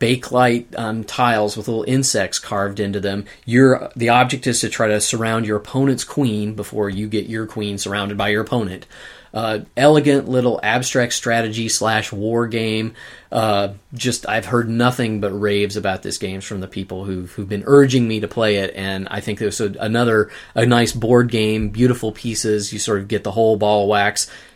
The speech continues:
It's not gonna fit every lunch hour because you may have lunch hours where you have multiple people, but there are gonna be those times where you got one guy across the table and you're like, "Hey, let's, let's break out Hive." In that case, so you've got, you could have a little game bag of tricks there where you could have a little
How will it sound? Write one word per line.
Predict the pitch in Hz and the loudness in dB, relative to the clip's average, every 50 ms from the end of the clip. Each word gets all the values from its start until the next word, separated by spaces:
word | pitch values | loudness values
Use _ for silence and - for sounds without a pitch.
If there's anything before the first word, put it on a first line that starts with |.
| _ _ - | _ _ -4
It's | 135 - - | -4 0 4
not | 131 131 131 127 | 4 4 4 4
gonna | 135 120 - | 2 0 2
fit | - 139 120 | 2 4 6
every | 120 131 143 139 147 135 127 120 | 6 6 6 6 6 4 4 4
lunch | 117 113 113 110 107 - | 4 2 2 2 2 2
hour | 107 98 107 113 120 | 2 2 2 2 2
because | 123 117 127 113 104 107 | 0 0 -2 -2 -4 -2
you | 113 113 | -4 -2
may | 113 110 107 | 0 0 0
have | 104 113 107 101 | 0 -2 -2 -2
lunch | 107 104 107 - 107 | -2 -4 -4 -2 -2
hours | 107 110 110 107 | -2 -2 -2 -2
where | 110 107 | -2 -2
you | 101 | 0
have | 104 101 101 | 0 -2 -2
multiple | 104 101 101 - - - 95 101 | -2 -4 -4 -4 -8 -10 -12 -8
people, | - 147 151 147 117 113 120 123 - - - - - | -6 -4 -4 -2 -2 -2 -4 -4 -6 -16 -20 -10 -4
but | 185 180 180 | -2 4 6
there | 175 165 165 | 8 8 8
are | 165 175 | 8 8
gonna | 170 156 135 | 6 4 4
be | 123 120 117 | 4 4 4
those | 110 104 104 - | 4 2 0 0
times | - 98 98 107 113 - | -2 -2 -2 -2 -4 -2
where | 131 120 | -4 -4
you | 117 113 | -2 0
got | 110 101 95 104 | 0 -2 -2 -2
one | 107 110 107 107 | -4 -4 -4 -2
guy | 104 98 98 98 | 0 0 0 0
across | 98 - 101 98 101 - | 0 0 -2 -2 -2 -4
the | - | -6
table | 127 117 117 123 | -6 -4 -4 -2
and | 117 | -2
you're | 101 | -2
like, | 95 98 - | -4 -4 -2
"Hey, | 165 147 98 87 87 - | -2 -2 -2 -2 -4 -6
let's, | 131 135 - - - | -8 -8 -8 -8 -8
let's | 123 117 - | -8 -10 -4
break | - 123 120 - | -6 -4 -2 -2
out | 117 98 - | -2 -2 -4
Hive." | - 139 123 101 87 92 92 - - _ _ _ _ - | -2 -2 0 0 0 -2 -6 -8 -14 _ _ _ _ -8
In | 110 107 | -6 -4
that | 107 101 95 - | -4 -4 -6 -6
case, | - 104 104 104 - | -6 -4 -4 -4 -4
so | - 107 | -6 -6
you've | 98 101 104 | -8 -6 -4
got, | 113 104 98 95 - - - - - - | -2 0 0 -2 -4 -8 -18 -20 -10 -6
you | 131 123 | -2 0
could | 151 127 | 0 2
have | 120 123 113 | 2 2 2
a | 110 | 4
little | 120 123 117 110 107 104 104 - - - _ | 4 4 6 6 4 2 0 -4 -16 -18 _
game | - 139 131 135 131 120 | 0 2 4 6 6 6
bag | 123 127 131 120 117 | 6 6 6 6 2
of | 110 | 0
tricks | - - 156 143 143 - - | 0 0 0 0 0 0 -2
there | 110 98 98 98 | 0 0 0 0
where | 104 | 0
you | 110 113 107 | -2 -2 -2
could | - 104 | -2 0
have | 110 117 117 113 | 2 2 2 2
a | 113 | 2
little | 110 117 113 113 110 104 104 | 2 2 2 4 2 2 0